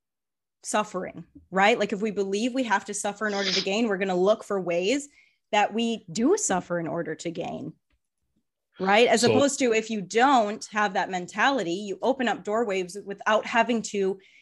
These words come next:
Speaker 1: endure super hard lessons. Like, I'm not saying anybody can go through life without any hard lessons at all,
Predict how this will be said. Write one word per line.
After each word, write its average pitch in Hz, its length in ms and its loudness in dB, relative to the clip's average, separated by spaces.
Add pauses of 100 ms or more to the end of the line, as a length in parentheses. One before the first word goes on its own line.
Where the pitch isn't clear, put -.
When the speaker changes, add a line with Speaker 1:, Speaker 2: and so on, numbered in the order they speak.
(100)
Speaker 1:
endure 208 480 2
super 196 380 -4
hard 185 260 -2
lessons. - 800 -8 (400)
Like, 240 100 4
I'm 349 60 6
not 370 160 8
saying 381 200 6
anybody 294 340 6
can 269 120 2
go 254 120 4
through 247 160 -2
life 226 180 2
without 214 300 0
any 262 220 2
hard 208 260 -2
lessons 208 320 -4
at 190 160 -8
all, 208 420 6